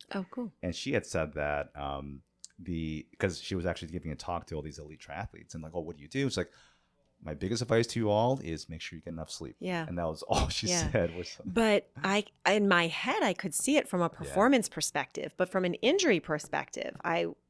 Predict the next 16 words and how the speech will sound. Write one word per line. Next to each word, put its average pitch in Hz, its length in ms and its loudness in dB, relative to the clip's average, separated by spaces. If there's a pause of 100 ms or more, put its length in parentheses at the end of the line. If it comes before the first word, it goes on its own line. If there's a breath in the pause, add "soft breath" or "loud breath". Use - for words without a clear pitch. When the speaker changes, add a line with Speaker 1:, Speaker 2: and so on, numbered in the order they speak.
(260)
Speaker 1:
I 180 140 6
was 185 320 2
a 202 80 4
little 180 220 4
bit 214 120 0
surprised 330 440 0
to 175 60 -4
see 311 120 -4
Speaker 2:
Yeah, 165 180 0
Speaker 1:
that. - 120 -14 (240)
Yeah. 214 160 2
Speaker 2:
definitely. 160 320 -4 (120)
Speaker 1:
So 208 240 6
runners 208 720 2 (200)
that 175 420 4 (500)
slept - 560 0